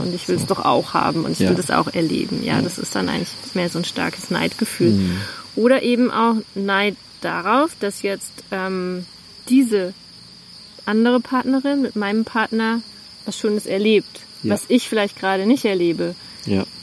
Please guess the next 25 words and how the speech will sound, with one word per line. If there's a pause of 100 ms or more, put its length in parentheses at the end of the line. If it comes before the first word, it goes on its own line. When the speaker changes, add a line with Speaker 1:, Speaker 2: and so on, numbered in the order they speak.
Speaker 1:
Ja,
also
wenn, (160)
das
kenn
ich
zum
Beispiel, (120)
war
bei
uns
auch
immer
mal
wieder
Thema,
so
Speaker 2:
Mhm.
Speaker 1:
wenn, (720)
ähm,
einfach (100)
bei
uns
dann,
ähm,